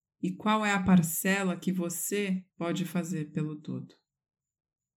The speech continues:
Aqui na, na elevação da consciência, nessa dimensão, também tem a reconexão consigo mesma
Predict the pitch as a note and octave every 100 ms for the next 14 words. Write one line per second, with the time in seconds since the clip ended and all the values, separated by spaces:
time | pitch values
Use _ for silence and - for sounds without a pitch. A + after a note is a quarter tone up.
0 | _ _ _ _ _ _ _ _ _ _
1 | _ _ - F#3 F#3 C4 C4+ A#3 F#3 F#3
2 | F#3 F3+ F#3 F3 E3+ E3 E3+ D#3+ - F3
3 | G3 A3+ G#3 G3 D#3+ D#3 F3 F3+ F#3 E3+
4 | E3 D#3+ G#3+ A3 G#3+ G3+ A3+ A3 G#3+ G#3+
5 | F#3+ A3+ - A3 A3 - A3 A3 A3 G3+
6 | F#3+ F3 E3+ D#3+ C#3+ C#3 - D#3